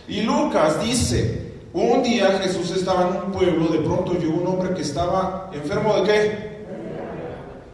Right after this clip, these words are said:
Lucas sabía de qué estaba enfermo, ¿por qué? Porque era médico.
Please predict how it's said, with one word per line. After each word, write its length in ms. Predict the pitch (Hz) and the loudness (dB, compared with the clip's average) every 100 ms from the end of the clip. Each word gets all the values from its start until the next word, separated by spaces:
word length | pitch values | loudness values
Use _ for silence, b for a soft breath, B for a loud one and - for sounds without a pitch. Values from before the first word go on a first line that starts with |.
| - - - 139 | -20 -20 -18 -4
Lucas 440 | 190 220 233 233 | 0 4 4 4
sabía 340 | 202 175 208 | 4 6 6
de 120 | 220 202 | 6 4
qué 40 | |
estaba 300 | 202 214 208 | 4 6 6
enfermo, 420 | 202 202 208 233 262 - - - - | 4 2 2 0 -2 -8 -14 -16 -10
¿por 200 | 165 175 | -4 -2
qué? 580 | 190 233 233 - - - - - - - - - | 2 2 2 -4 -8 -14 -18 -20 -18 -16 -14 -8
Porque 240 | 208 214 247 | -6 -4 -4
era 140 | 254 | -4
médico. 1000 | 247 262 277 262 262 226 180 - - | -2 -2 -4 -6 0 0 0 -2 -8